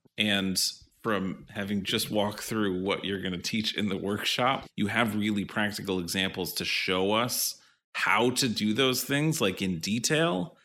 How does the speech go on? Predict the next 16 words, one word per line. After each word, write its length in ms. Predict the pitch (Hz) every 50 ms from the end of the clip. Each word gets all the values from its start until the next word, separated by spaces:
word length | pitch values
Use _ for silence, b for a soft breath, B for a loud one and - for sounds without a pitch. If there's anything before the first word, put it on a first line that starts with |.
| b b b
that 340 | - 101 95 87 - - -
some 240 | - - 131 120 120
of 160 | 117 104 90
that 240 | 95 90 98 107 -
I 140 | - 92 95
have 180 | 107 107 95 95
not 300 | 104 98 90 82 - - -
seen 300 | - - - 107 104 101
before. 360 | 95 90 87 - 90 85 82 92
Olivia 300 | 95 92 98 92 92 90
and 60 | 92
I 100 | 90 90
were 100 | 90 85
both 260 | 82 92 92 90 -
like, 240 | 98 90 82 80 - B B B B B _ _ -
"Oh, 580 | 85 92 127 170 240 214 - - - - -